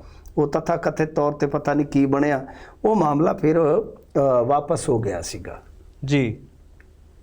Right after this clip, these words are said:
Speaker 1: ਤਾਂ ਲੋਕਪਾਲ ਦੀ ਗੱਲ ਉਦੋਂ ਵੀ ਅਸਾਂ ਕੀਤੀ। ਤਾਂ ਹੁਣ ਜਿਹੜੇ ਲੋਕਪਾਲ ਇਸ ਵੇਲੇ ਹੈਗੇ ਨੇ, ਉਹ ਹੈਗੇ ਨੇ ਜਸਟਿਸ ਰਿਟਾਇਰਡ ਜਿਹੜੇ ਆ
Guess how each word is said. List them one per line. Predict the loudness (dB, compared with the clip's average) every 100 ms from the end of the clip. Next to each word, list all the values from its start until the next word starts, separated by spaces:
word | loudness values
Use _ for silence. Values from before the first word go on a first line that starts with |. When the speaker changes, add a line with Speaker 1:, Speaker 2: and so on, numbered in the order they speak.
| 0
Speaker 1:
ਤਾਂ | 2
ਲੋਕਪਾਲ | 2 0 0 0 0
ਦੀ | -2 0
ਗੱਲ | 0
ਉਦੋਂ | 0 2 2 2 0
ਵੀ | -2
ਅਸਾਂ | -6 -12
ਕੀਤੀ। | -14 -16 -16 -18 -18 -20 -20 -20 -20 -18 -4
ਤਾਂ | 0
ਹੁਣ | 2 0 -2
ਜਿਹੜੇ | 0 2 4 2 0 0
ਲੋਕਪਾਲ | 0 0 -2 2 2 4 4 4 2 -2 -10 -2 0
ਇਸ | 0 0
ਵੇਲੇ | 2 2
ਹੈਗੇ | 2 0 0
ਨੇ, | 0
ਉਹ | 0 0 2
ਹੈਗੇ | 2 0
ਨੇ | -2 -2
ਜਸਟਿਸ | -2 -2 0 0 0 0 2 4 2 -2 -18 -20 -20 -20 -2
ਰਿਟਾਇਰਡ | 0 2 2 2 0
ਜਿਹੜੇ | 0 4 4
ਆ | 2 -2